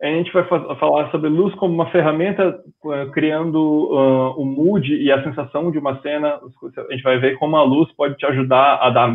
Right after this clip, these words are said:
medo, como a luz pode te ajudar a da-, a dar uma sensação de frio, por exemplo.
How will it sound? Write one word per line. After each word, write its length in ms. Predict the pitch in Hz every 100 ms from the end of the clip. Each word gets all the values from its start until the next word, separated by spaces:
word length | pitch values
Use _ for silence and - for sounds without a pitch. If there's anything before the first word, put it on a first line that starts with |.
| 110
medo, 420 | 147 151 120 110
como 140 | 123 117
a 20 |
luz 260 | 120 135 135
pode 200 | 131 131
te 60 | 127
ajudar 580 | 123 120 123 131 - 123
a 40 |
da-, 400 | 120 110 120 123
a 20 | 120
dar 240 | 117 120
uma 140 | 131 131
sensação 280 | _ - 135
de 80 | 127 -
frio, 300 | 131 135 135
por 120 | 135
exemplo. 340 | 120 120 113